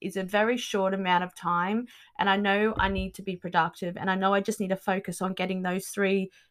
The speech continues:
days, or just say, "If it was more than that," out of the way. And then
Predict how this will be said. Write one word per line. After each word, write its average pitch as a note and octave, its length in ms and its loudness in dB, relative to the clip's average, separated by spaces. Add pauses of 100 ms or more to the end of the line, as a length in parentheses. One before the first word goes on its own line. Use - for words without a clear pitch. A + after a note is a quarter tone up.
days, F3+ 400 2
or E3 220 -2
just F#3 180 -8
say, F3+ 220 -2
"If E3 180 -8
it - 60 -12
was E3+ 220 -6 (220)
more E3+ 180 -4
than E3+ 140 -2
that," F3+ 240 4 (520)
out G3 180 10
of F#3+ 80 2
the G3 120 -2
way. E3+ 540 2
And G3+ 240 2
then F#3+ 340 4